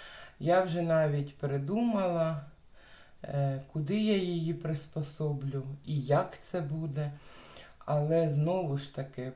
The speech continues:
про це давайте згодом. Не хочу наперед, м, все це озвучувати.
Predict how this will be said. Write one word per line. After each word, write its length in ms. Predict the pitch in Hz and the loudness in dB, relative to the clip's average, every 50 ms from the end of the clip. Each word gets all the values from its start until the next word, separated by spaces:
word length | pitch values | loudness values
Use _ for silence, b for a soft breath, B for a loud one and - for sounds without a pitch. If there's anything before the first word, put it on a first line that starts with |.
| - | -4
про 220 | - 143 143 143 143 | -2 0 2 2 0
це 540 | 143 - - - 175 180 185 180 180 160 147 - - - - - - - - - - | -2 -4 -2 0 2 2 2 2 -2 -4 -8 -12 -18 -20 -20 -20 -20 -20 -20 -20 -8
давайте 540 | 139 143 151 143 143 135 135 - - 127 131 | -4 -2 2 2 2 2 2 0 -4 -6 -6
згодом. 600 | - 143 143 165 214 254 254 196 208 196 185 175 - B B B B B B B B B | -4 -4 -4 -2 0 0 0 0 0 0 0 -4 -8 B B B B B B B B B
Не 140 | 156 170 160 | -2 -2 -2
хочу 380 | - - 151 143 143 - 143 | 0 0 0 0 0 0 0
наперед, 600 | 143 143 143 - - 143 139 135 135 127 - - - - - | 2 2 2 2 2 0 0 0 0 -2 -4 -8 -16 -16 -12
м, 440 | - - 120 - - 143 - - - - | -10 -10 -10 -10 -10 -10 -10 -10 -12 -10
все 200 | - - 131 123 | -8 -6 -6 -6
це 320 | - - - 127 117 - - | -6 -6 -8 -8 -8 -6 -6
озвучувати. 1000 | - 135 131 160 185 233 233 - - - 196 180 185 180 - - 170 156 147 | -6 -6 -4 -4 -4 -4 -6 -6 -4 -4 -4 -4 -4 -4 -6 -6 -6 -6 -6